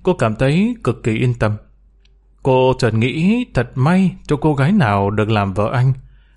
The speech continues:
Có phải cô đã suy nghĩ quá nhiều rồi không? Một tuần sau, đích thân Hoàng Phong chở đồ của Diệp Thanh sang nhà mới.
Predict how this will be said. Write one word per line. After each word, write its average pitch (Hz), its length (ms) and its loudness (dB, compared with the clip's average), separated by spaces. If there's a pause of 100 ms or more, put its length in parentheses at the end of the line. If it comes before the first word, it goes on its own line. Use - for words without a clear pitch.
Có 202 100 -2
phải 107 380 0 (100)
cô 170 160 0
đã 156 260 -2
suy 160 180 0
nghĩ 156 160 0
quá 147 300 0
nhiều 131 280 0
rồi 95 140 -4
không? 120 220 0 (2000)
Một 139 120 0
tuần 160 180 0
sau, 202 240 2
đích 247 200 -2
thân 202 180 6
Hoàng 110 320 2
Phong 185 340 4
chở 110 120 2
đồ 107 160 2
của 113 140 -2
Diệp 110 180 0
Thanh 160 200 2
sang 151 200 2
nhà 107 120 2
mới. 117 340 0